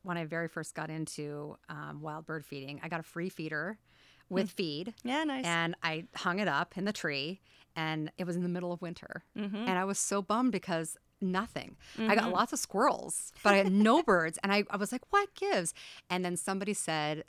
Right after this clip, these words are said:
Speaker 1: "Do you have water out for 'em? Water that is, that is
Speaker 2: Yeah.
Speaker 1: not frozen."
Speaker 2: Mm-hmm.
Speaker 1: And I was like, "Well, no." And so I put that out, and I had a little, like, one of those de-icers that, that
Speaker 2: Mm-hmm.
Speaker 1: stays in there. I still have the same one. It's still working after all these years. But anyway, it,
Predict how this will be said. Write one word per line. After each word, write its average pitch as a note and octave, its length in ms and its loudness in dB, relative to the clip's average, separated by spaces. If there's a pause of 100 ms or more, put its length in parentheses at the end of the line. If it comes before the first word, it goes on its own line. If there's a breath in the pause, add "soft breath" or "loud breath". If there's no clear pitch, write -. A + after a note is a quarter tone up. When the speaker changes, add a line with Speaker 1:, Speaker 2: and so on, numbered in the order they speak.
(140)
Speaker 1:
"Do - 80 -6
you G3 100 -2
have D#4+ 280 -4
water C#4 380 0
out C#4+ 260 -6
for C4+ 180 -4
'em? C4+ 140 0
Water A#3 320 2
that G3 220 -2
is, F3 240 -2
that D#3+ 240 -4
is D#3+ 260 -6 (100)
Speaker 2:
Yeah. F#3+ 440 0
Speaker 1:
not F3+ 260 6
frozen." A3 640 2
Speaker 2:
Mm-hmm. G#3 300 -4
Speaker 1:
And F#3 100 4
I F3+ 40 6
was F3 120 -2
like, F3+ 120 -2 (120)
"Well, G#3 120 0
no." C4 480 0
And F3 120 -2
so E3 300 0
I D#3+ 80 -2
put - 240 -14
that F3 120 -2
out, E3 220 2
and D3 100 -4
I D3+ 140 -8
had D#3+ 140 0
a E3+ 60 -2
little, F3 400 -2
like, D#3+ 120 -6
one E3+ 120 -2
of E3+ 60 0
those E3+ 120 -4
de-icers E3 640 -2
that, D3+ 140 -6
that - 60 -8
Speaker 2:
Mm-hmm. F#3+ 300 -6
Speaker 1:
stays F3 340 -6
in E3 60 -4
there. D3+ 80 -4
I D3 40 -6
still - 240 -8
have D3+ 160 -8
the D#3 60 -16
same D#3+ 240 -6
one. C#3+ 280 -6
It's - 260 -14
still - 260 -4
working D#3 300 -4
after D3+ 180 -4
all D#3 80 -2
these D#3+ 180 -8
years. D#3+ 200 -4 (300 loud breath)
But C4+ 80 4
anyway, G#3+ 400 4
it, G3+ 220 -2